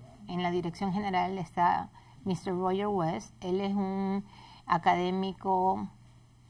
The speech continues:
eh, reconocido en el campo B I, y entonces él, desde que está con nosotros hace cuatro años, ha impulsado la metodología B I,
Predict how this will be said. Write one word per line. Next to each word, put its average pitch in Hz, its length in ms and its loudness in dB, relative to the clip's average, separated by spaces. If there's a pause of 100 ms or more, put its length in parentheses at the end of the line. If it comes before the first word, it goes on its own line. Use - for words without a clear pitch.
(140)
eh, 160 280 -6
reconocido 196 840 -2
en 170 160 -2
el 165 100 -4
campo 170 380 -2
B 196 120 0
I, 208 280 0
y 196 80 -2
entonces 190 360 -4
él, 220 360 0 (320)
desde 180 240 0
que 180 100 -4
está 202 200 -4
con 226 120 -2
nosotros 214 320 -4
hace 202 180 -4
cuatro 202 320 -4
años, 202 420 0
ha 190 100 0
impulsado 214 720 2
la 208 140 4
metodología 175 760 -2
B 190 120 -4
I, 196 460 -4